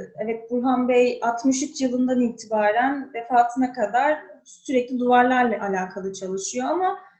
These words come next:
ve on dört seri oluşturuyor bundan. Ama bu on dört seri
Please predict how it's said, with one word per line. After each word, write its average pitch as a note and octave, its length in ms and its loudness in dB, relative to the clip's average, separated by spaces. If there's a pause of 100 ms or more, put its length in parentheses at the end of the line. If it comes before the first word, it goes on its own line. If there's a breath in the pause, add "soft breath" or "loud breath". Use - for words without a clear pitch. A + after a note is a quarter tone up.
(420 loud breath)
ve D4+ 260 6
on D4+ 220 4
dört C4+ 180 4
seri B3+ 380 0
oluşturuyor F#3+ 680 -4
bundan. A#3 460 -4 (240)
Ama D4 360 0
bu B3+ 240 -6
on F4 260 2
dört D#4 180 0
seri C#4 220 -6